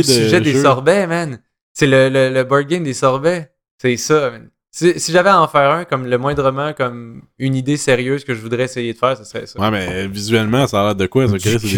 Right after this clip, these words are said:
Speaker 2: cul.
Speaker 1: micros partout. Ça, c'est pas, tu peux pas, tu sais, ils ont pas nos
Speaker 2: C'est du texte, c'est des mots, man. C'est genre, t'as une,
Speaker 1: Ben,
Speaker 2: une
Speaker 1: c'est de l'audio, tu sais.
Speaker 2: L'audio.
Speaker 1: Comment tu, comment tu mets du beau, de la, tu mets, tu mets de l'audio, comment tu mets ça beau dans un jeu de société visible,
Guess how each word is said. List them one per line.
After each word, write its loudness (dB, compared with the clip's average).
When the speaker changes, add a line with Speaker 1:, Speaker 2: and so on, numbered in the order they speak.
Speaker 2:
cul. 0
Speaker 1:
micros 0
partout. -4
Ça, -4
c'est -2
pas, 4
tu -8
peux -8
pas, 4
tu 2
sais, 6
ils 6
ont 2
pas 2
nos -2
Speaker 2:
C'est 4
du -6
texte, 0
c'est 0
des 2
mots, 0
man. -10
C'est -4
genre, 2
t'as 2
une, 0
Speaker 1:
Ben, 2
Speaker 2:
une -6
Speaker 1:
c'est -2
de 0
l'audio, 4
tu -10
sais. -2
Speaker 2:
L'audio. -12
Speaker 1:
Comment 4
tu, -8
comment 4
tu 0
mets 4
du -12
beau, 2
de -4
la, 6
tu -8
mets, 4
tu -6
mets 4
de 2
l'audio, 4
comment -2
tu -8
mets 0
ça -2
beau 2
dans -2
un -4
jeu -8
de -18
société 0
visible, -4